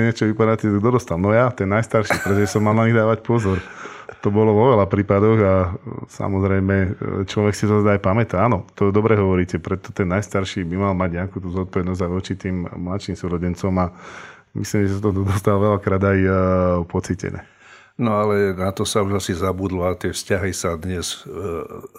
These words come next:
Speaker 2: dostali do nejakého normálu.
Speaker 1: Už sme mali vždy dobré vzťahy so Súrodencami, takže to je, to je v poriadku. <laughs> Aj to bolo, aj, aj, aj je tak. Veľa sme sa navystrajali, to je pravda.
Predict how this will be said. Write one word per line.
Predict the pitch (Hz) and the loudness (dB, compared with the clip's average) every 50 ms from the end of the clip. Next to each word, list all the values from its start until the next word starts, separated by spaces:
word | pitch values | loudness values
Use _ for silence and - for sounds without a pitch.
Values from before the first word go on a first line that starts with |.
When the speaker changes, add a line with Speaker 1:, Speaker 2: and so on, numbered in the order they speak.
| - - 95 90 - - | -18 -18 -16 -16 -16 -16
Speaker 2:
dostali | 95 87 98 95 - - - 98 90 85 85 | -12 -10 -8 -8 -6 -2 -2 -2 -2 -2 -4
do | 80 90 82 | -8 -10 -10
nejakého | 87 92 101 92 85 - 113 95 95 87 | -8 -8 -8 -6 -6 -4 -4 -4 -4 -4
normálu. | 87 92 87 85 85 82 78 78 85 82 - | -4 -4 -6 -6 -6 -8 -8 -8 -8 -12 -14
Speaker 1:
Už | - - | -10 -4
sme | - 131 135 | 0 2 2
mali | 135 156 139 | 4 4 2
vždy | 117 110 131 | 2 2 2
dobré | 113 113 104 101 101 | 2 4 4 4 2
vzťahy | 101 98 - 101 98 95 92 92 | 2 0 0 0 2 2 2 2
so | 92 98 | 2 0
Súrodencami, | 92 - 101 95 101 101 92 95 - - 107 101 95 92 | 0 -2 0 0 2 2 0 0 0 -2 -2 0 -2 -2
takže | - - 95 95 - 98 90 | -4 -4 -4 -2 -2 -4 -4
to | 87 - 101 | -2 -2 -2
je, | 92 90 90 90 | 0 0 -2 -2
to | 92 - 98 | -2 -2 -2
je | 90 | -2
v | - | -2
poriadku. | - 92 87 87 87 - - - 95 - - - - 127 | -2 -2 0 0 0 -2 -4 -6 -6 -6 -4 -2 -2 -2
<laughs> | - - - - | -2 -2 0 2
Aj | 104 113 | 4 4
to | 120 - 120 | 4 4 2
bolo, | 110 110 110 107 104 98 | 2 4 4 4 4 2
aj, | 95 92 92 87 90 | 2 2 0 -2 -2
aj, | - - 92 85 - | -2 -2 -2 0 0
aj | 90 90 90 | 0 0 0
je | 85 87 87 85 | 0 0 -2 -4
tak. | - - 92 90 - _ _ _ _ _ - - - _ _ | -6 -8 -10 -10 -12 _ _ _ _ _ -20 -20 -20 _ _
Veľa | - 107 120 123 | 0 2 4 4
sme | 113 123 120 | 4 2 2
sa | - 117 | 2 2
navystrajali, | 107 104 110 117 110 - - 90 90 87 85 82 | 2 4 2 2 0 0 -2 -2 0 0 0 -2
to | 80 - 87 | -4 -4 -6
je | 85 | -6
pravda. | 80 87 87 90 90 80 76 - | -4 -2 -2 -2 -2 -4 -6 -10